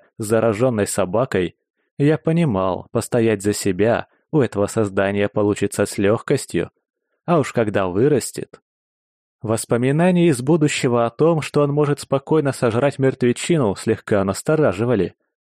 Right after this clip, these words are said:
Не считая острых зубов, четырёх когтистых лап и хвоста, из кончика которого при желании появлялось лезвие бритвенной остроты, Адайрус умел плеваться.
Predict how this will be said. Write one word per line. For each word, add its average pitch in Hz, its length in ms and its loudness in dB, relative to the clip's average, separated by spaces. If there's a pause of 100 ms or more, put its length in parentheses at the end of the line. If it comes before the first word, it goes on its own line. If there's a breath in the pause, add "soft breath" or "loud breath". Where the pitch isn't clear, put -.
(580)
Не 135 100 -2
считая 175 460 2
острых 156 400 2
зубов, 131 520 2
четырёх 135 440 0
когтистых - 640 -4
лап 117 260 0
и 104 40 0
хвоста, 101 680 -2 (300)
из 147 140 -4
кончика 127 460 -2
которого 131 480 2
при 117 160 0
желании 117 540 0
появлялось 107 640 2
лезвие 113 520 2
бритвенной 107 540 0
остроты, 107 600 -2 (360)
Адайрус 107 680 -2
умел 139 280 2
плеваться. 127 800 0